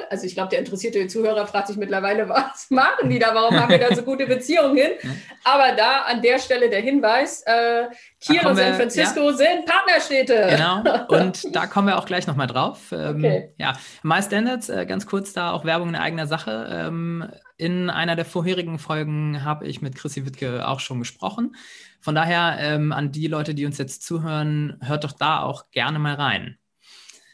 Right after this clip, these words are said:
Speaker 2: Ja, Anke, lass uns jetzt nochmal ganz kurz über den Startup S H e V sprechen. Ähm, du bist ja unter anderem auch erste Vorsitzende des Vereins und hast, äh, eben bist seit der Geburtsstunde dabei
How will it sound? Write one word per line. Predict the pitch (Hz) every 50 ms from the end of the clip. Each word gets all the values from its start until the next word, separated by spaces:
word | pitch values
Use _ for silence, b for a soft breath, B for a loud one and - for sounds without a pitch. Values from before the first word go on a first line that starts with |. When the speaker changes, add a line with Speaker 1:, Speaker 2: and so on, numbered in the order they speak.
| B B B _ _
Speaker 2:
Ja, | - 113
Anke, | - 156 147 151
lass | 147 151 151 202
uns | 202 - -
jetzt | 185 185 185 - 196
nochmal | 185 170 185 180
ganz | 170 170 - -
kurz | 175 156 -
über | 143 143
den | 135 135 131
Startup | - - 143 143 143 -
S | - 123 - 135
H | 135 127
e | - 120
V | - - 147 156 185 208
sprechen. | 208 - - - 117 117 117 - 156 175 214 277 247 -
Ähm, | 151 143 147 147 147 139
du | 143 156
bist | 160 143 - -
ja | 135 139 131 131
unter | - 143 135 139 135
anderem | 123 135 131 131 131
auch | 110 117 120 -
erste | - - 110 - - -
Vorsitzende | 131 - 139 139 147 156 165 156 - 190 175 -
des | - -
Vereins | - 143 - 151 160 175 190 208 -
und | 131 123 123 123 123 123
hast, | 127 127 117 - - _ _ _ -
äh, | - 113 117 117 113
eben | 104 117 117 117 110 107 101
bist | 127 127 - -
seit | - 107 110 -
der | 123 110 104 101
Geburtsstunde | 101 107 101 104 143 180 - - - - 156 143 143 135 131 127
dabei | 117 120 110 104 123 143 180 208 208 202